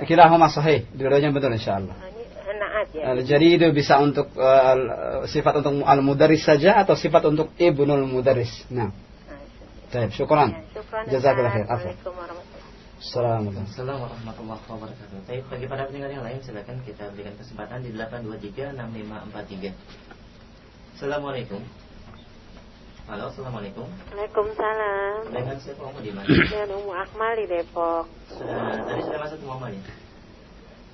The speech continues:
Speaker 2: Iya, Pak.
Speaker 3: Eh, baik, kita berikan kesempatan.
Speaker 1: Silakan, silakan, Ummu Akmal. Nah, Bas.
Speaker 2: Nah, Pak Ustaz.
Speaker 1: Dibaca dari rakam wahid, Ummu Akmal.
Speaker 2: Wahid.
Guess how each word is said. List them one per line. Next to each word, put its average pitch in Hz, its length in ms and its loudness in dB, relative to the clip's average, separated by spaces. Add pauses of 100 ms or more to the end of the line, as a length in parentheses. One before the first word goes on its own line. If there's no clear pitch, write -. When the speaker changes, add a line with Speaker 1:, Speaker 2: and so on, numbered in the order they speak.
(300)
Speaker 2:
Iya, 196 300 0 (100)
Pak. 170 180 -14 (560)
Speaker 3:
Eh, 113 440 -8 (340)
baik, 123 180 -6 (120)
kita 123 180 -8
berikan 113 240 -8
kesempatan. - 240 -16
Speaker 1:
Silakan, 156 400 4
silakan, 139 300 2
Ummu 113 100 0
Akmal. 95 140 -4
Nah, 127 120 2
Bas. 110 160 -2 (240)
Speaker 2:
Nah, 190 340 -8 (100)
Pak 180 240 -12
Ustaz. - 240 -14
Speaker 1:
Dibaca 175 520 10 (160)
dari 156 200 6
rakam 170 260 6
wahid, 180 380 10
Ummu 151 200 2
Akmal. 143 280 2 (420)
Speaker 2:
Wahid. 220 560 0